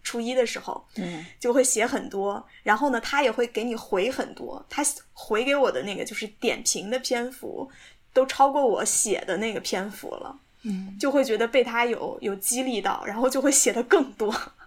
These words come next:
Speaker 2: 嗯。
Speaker 1: 印象特别深，虽然他只带了特别短的一段时间吧，可能就半个学期，但是这个老师就是非常，非常互动、互动非常强烈的那种。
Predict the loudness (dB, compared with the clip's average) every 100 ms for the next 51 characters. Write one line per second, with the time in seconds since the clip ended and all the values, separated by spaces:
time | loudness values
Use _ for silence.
0 | -16 -14 -12 -14 -16 -14 -14 -4 0 2
1 | 2 0 0 0 -2 -4 -2 0 2 0
2 | -2 -4 0 0 0 -2 -2 0 2 0
3 | 4 10 12 12 10 0 -2 -6 -4 -4
4 | -2 2 2 2 0 -2 -2 -4 -4 -6
5 | -14 -20 -20 -20 -20 -18 -8 -2 0 0
6 | 4 4 4 2 -2 -2 2 0 2 -2
7 | -2 -6 -12 -16 -16 -14 -12 -6 -4 -4
8 | -10 -12 -16 -12 -4 0 2 2 0 -4
9 | 0 2 2 0 -6 -8 -2 0 0 0
10 | -2 0 -2 0 2 2 0 -6 -6 -6
11 | -10